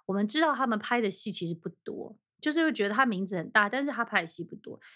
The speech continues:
比如说 Marilyn Monroe，我们可能知道她说，哦，她好像有拍《七年之痒》，但是也没有看过，好，就知道她就是一个 icon，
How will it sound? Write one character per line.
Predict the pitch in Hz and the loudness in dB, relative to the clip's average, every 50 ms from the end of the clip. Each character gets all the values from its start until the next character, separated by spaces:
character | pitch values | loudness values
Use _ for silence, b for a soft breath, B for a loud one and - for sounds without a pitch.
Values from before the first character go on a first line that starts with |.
| B B | B B
比 | - - 240 | -2 0 0
如 | 254 | 2
说 | 247 294 262 | 2 2 2
Marilyn | 254 247 247 247 247 240 226 220 | 4 4 4 4 2 2 0 0
Monroe， | 214 202 196 202 202 180 165 208 b b b b - | 0 -2 -2 0 -2 -2 -2 -6 b b b b -2
我 | 196 | 0
们 | 208 247 | 2 2
可 | 247 - 208 | 2 0 0
能 | 175 175 180 | 0 0 -2
知 | 170 - 202 196 | -2 -2 0 4
道 | 214 202 185 | 4 4 4
她 | 175 190 190 | 2 0 -4
说， | 233 - | -2 0
哦， | - 311 294 | 0 0 0
她 | - 269 240 | 0 -2 -2
好 | 208 170 | -2 0
像 | 208 214 | 0 -2
有 | 196 - | -2 -2
拍 | - - 196 190 185 | -4 -6 -4 -4 -2
《七 | - - - 220 | -2 -2 -2 -2
年 | 214 180 170 170 | -4 -4 -4 -6
之 | 170 190 185 175 | -6 -4 -4 -4
痒》， | 175 - - 202 - | -6 -6 -8 -10 0
但 | - 262 269 | 0 0 0
是 | 254 254 | 2 -2
也 | 220 175 - | -4 -4 -4
没 | - | -8
有 | - - - | -12 -12 -8
看 | - - 202 165 156 175 175 | -2 -2 -2 -2 -2 -6 -12
过， | - - 165 - - - | -8 -8 -8 -8 -8 -6
好， | - 185 180 | -4 -4 -2
就 | 196 240 | -2 -4
知 | 214 - 247 | -4 2 4
道 | 233 220 196 | 4 4 4
她 | 214 220 214 | 2 -2 0
就 | 208 220 214 | 0 -2 -2
是 | 208 214 | -2 -4
一 | 202 170 | -6 -8
个 | - | -4
icon， | - - 202 202 208 202 - 220 196 - | 0 2 2 2 2 -2 -4 -6 -6 -6